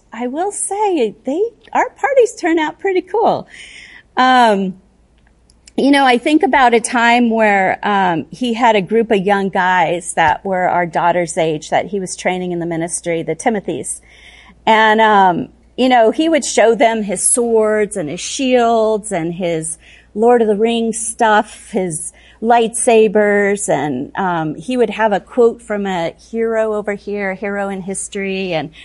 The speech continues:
a quote from a Bible scholar over here, and he has a lamp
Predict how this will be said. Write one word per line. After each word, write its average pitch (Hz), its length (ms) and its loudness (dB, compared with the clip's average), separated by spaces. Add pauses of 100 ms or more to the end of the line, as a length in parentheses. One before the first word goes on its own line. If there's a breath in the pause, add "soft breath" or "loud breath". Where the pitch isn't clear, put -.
(160 loud breath)
a 175 100 -10
quote - 460 -2 (200)
from 196 180 -4
a 175 60 0
Bible 196 420 -4
scholar 196 560 -2
over 196 200 -4
here, 190 580 -2
and 165 240 -2 (400 loud breath)
he 254 180 -2
has 240 300 0
a 208 100 2
lamp 190 500 -4